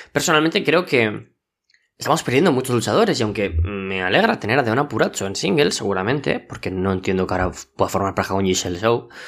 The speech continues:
hemos perdido muchos, muchas luchadoras, por ejemplo. Madison Rayne también, pensemos, otra de los pesos pesados de las veteranas a All Elite Wrestling. Tenille Dashwood, que ha rebu-, que ha redebutado, ha regresado de nuevo a W W E como Emma. Chelsea Green, que por supuesto, pues,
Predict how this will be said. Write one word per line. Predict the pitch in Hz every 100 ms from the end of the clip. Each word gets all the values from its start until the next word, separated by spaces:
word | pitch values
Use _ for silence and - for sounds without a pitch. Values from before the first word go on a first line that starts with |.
| - - _
hemos | - 160 190
perdido | - 165 143
muchos, | 175 208
muchas | 165 135 113
luchadoras, | 104 98 160 220 107
por | 104
ejemplo. | 101 92 90 92 87 - - - _
Madison | - 151 180 123
Rayne | 95 123 156 156 101
también, | 95 110 151 127
pensemos, | 95 95 135 147 101
otra | 123 131
de |
los | 110 101
pesos | 113 127
pesados | 113 117 123 101
de | 98
las |
veteranas | 98 104 123 113 -
a | 98
All | 101
Elite | 113 113 -
Wrestling. | 113 120 101 95 - -
Tenille | - 107 151
Dashwood, | 143 160 156 110
que | -
ha | 104
rebu-, | 117 120 104
que | - 110
ha | 104 - 127
redebutado, | 107 104 98 92 147 196 160 101 101
ha | 104
regresado | 139 117 - 131 170 123 98
de | 98 98
nuevo | 113 170 151
a | 101
W | 95 104
W | 127 117 104 117 135
E | 113
como | 95 92 -
Emma. | 110 107 87 - - - -
Chelsea | 151 160 151
Green, | 147 170 117
que | 98
por | - -
supuesto, | 98 90 110 110
pues, | 101 -